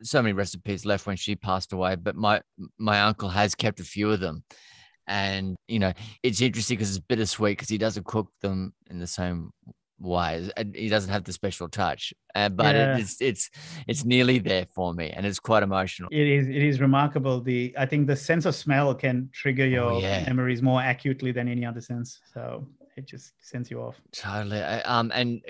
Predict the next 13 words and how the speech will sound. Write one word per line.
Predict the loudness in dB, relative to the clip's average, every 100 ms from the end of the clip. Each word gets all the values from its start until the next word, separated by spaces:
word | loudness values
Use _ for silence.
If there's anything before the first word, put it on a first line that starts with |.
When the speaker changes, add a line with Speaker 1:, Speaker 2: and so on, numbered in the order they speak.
| -6
Speaker 1:
question | -4 -2 -2
seven | 2 2 2
is, | 0 0
what | -2
is | 0
your | -4
current | -4 -4
state | -6 -6 -4
of | -4
mind? | -4 -6 -6 -10 -14 _ _ _ _ _ _ -2 0 0 -2 _ _ _ 6 10
Speaker 2:
Um, | 10 8 4
I, | 4 4 4 -4
yeah, | 4 8 8 6